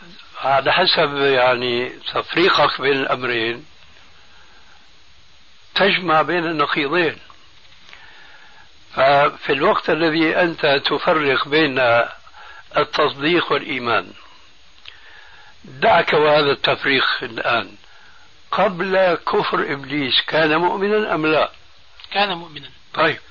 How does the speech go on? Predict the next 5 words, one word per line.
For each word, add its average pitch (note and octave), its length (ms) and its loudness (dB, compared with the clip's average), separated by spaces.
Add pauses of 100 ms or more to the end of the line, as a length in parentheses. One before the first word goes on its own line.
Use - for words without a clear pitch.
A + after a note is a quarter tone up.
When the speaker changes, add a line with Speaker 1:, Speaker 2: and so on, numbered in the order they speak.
(380)
Speaker 1:
وحينما F#3+ 520 2
كفر D3 560 2
ظل E3+ 300 2
مؤمنا؟ F#3 520 0 (1700)
Speaker 2:
كافرا. F3+ 440 -4